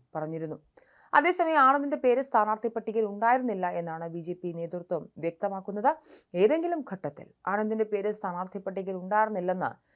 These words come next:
ബി ജെ പി സംസ്ഥാന പ്രസിഡന്റ് രാജീവ് ചന്ദ്രശേഖർ വ്യക്തമാക്കി. ജില്ലാ പ്രസിഡന്റ്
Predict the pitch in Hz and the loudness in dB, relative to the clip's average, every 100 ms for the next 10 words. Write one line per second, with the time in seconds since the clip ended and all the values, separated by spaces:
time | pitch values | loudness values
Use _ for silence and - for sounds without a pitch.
0 | _ 196 233 262 254 226 - 247 262 254 | _ -4 -2 -2 -6 -6 2 2 4 -2
1 | 190 202 214 196 196 190 - 190 180 - | -6 -6 -4 -4 -4 -4 -8 -10 -10 -8
2 | 180 160 147 156 156 156 151 151 - _ | -8 -8 -8 -8 -6 -8 -6 -8 -8 _
3 | _ _ 160 170 170 180 185 190 | _ _ 0 0 0 -4 -6 -6